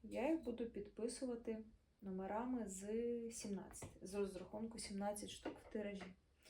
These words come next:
Обираю ту, яка мені подобається найбільше.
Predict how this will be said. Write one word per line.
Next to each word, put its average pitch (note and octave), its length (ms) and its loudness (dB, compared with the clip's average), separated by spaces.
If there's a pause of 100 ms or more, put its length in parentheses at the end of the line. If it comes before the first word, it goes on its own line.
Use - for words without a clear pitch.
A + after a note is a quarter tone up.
(1080)
Обираю A3 840 8 (100)
ту, D#4+ 560 8 (280)
яка C4+ 840 4
мені B3 300 10
подобається G#3 1000 6
найбільше. C4 1800 0